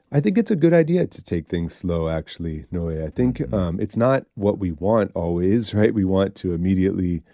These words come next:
Speaker 1: get to a more stable situation. But I think all of these things that, that Noe is experiencing are important to, to, to, to, um, address, or at least to have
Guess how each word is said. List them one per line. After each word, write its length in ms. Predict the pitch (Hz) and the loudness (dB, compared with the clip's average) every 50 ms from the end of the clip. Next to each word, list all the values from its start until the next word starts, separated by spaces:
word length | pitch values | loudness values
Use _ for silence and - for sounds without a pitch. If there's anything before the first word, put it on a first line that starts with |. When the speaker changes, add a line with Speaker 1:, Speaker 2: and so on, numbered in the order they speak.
| _ _ _ _ - 98 | _ _ _ _ -10 -4
Speaker 1:
get 260 | 95 101 95 - - - | -2 0 0 0 -2 -4
to 420 | - - 95 90 85 82 82 85 - | -4 -2 -2 0 0 -2 -2 -4 -6
a 220 | 80 87 85 82 | -6 -4 -4 -4
more 240 | 82 85 92 92 87 | -4 -4 -2 -2 -4
stable 480 | 85 - - - 87 85 82 78 82 80 | -4 -6 -6 -4 -2 -2 -2 -4 -4 -6
situation. 880 | - - 90 80 - - - 82 80 78 78 - - 87 87 90 101 - _ _ _ _ _ _ | -6 -8 -10 -10 -8 -8 -8 -6 -6 -8 -10 -10 -10 -10 -10 -10 -10 -14 _ _ _ _ _ _
But 100 | - 127 | 2 2
I 60 | 160 | 4
think 180 | 175 208 220 196 | 4 4 2 2
all 200 | 170 170 196 226 | 2 4 4 4
of 100 | 233 196 | 2 2
these 300 | 147 120 104 85 - - | 2 0 0 0 -2 -2
things 400 | - 117 117 120 120 113 98 - | 0 0 2 2 0 0 -2 -2
that, 340 | - 101 87 87 87 - - | -2 0 0 0 -2 -2 -2
that 180 | 98 95 90 | -2 -2 -2
Noe 180 | - 98 92 92 | -2 -2 -2 -2
is 240 | 92 92 90 85 80 | -2 -2 -2 -2 -4
experiencing 920 | 87 82 - - - - 147 175 170 113 87 80 - - 87 82 82 82 85 | -6 -10 -10 -10 -6 -2 0 0 2 0 0 -2 -4 -6 -6 -4 -4 -6 -4
are 180 | - 87 87 87 | -4 -2 -2 -2
important 640 | 87 85 82 - - 131 139 135 127 107 98 - - | -2 -4 -4 0 2 2 4 4 2 -2 -2 -4 -6
to, 480 | - - 95 90 85 85 80 80 - _ _ _ _ - | -6 -4 -4 -2 -2 -2 -4 -6 -8 _ _ _ _ -16
to, 220 | - - 71 69 - _ | -14 -12 -12 -12 -14 _
to, 340 | - - 98 87 76 - - _ - | -12 -8 -8 -6 -8 -8 -14 _ -18
to, 440 | - - 95 92 87 85 82 82 - | -14 -10 -6 -6 -4 -4 -4 -6 -6
um, 260 | 78 82 80 80 - - | -8 -8 -8 -10 -10 -8
address, 560 | 90 98 90 - 113 117 107 98 90 - - | -8 -8 -6 -2 0 0 0 0 0 -4 -4
or 120 | 117 113 117 | 0 2 2
at 80 | 123 | 2
least 300 | 135 147 151 143 - - | 4 4 2 2 2 0
to 60 | - 110 | -4 -4
have 340 | 92 104 101 101 98 90 | -2 0 0 0 0 -2